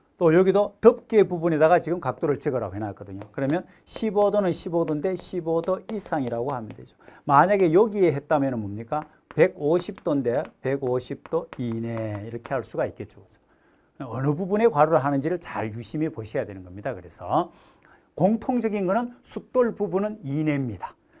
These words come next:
덮개 부분의 각도를 적으라고 했을 때는 이상, 예, 더 덮여도 상관없다. 더 안전하다는 거죠. 그죠?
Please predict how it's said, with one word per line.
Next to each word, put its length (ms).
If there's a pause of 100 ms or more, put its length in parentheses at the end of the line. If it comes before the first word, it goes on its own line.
(100)
덮개 420
부분의 360
각도를 380
적으라고 380
했을 260
때는 300 (240)
이상, 320 (240)
예, 160
더 140
덮여도 480
상관없다. 500
더 140
안전하다는 640
거죠. 240
그죠? 200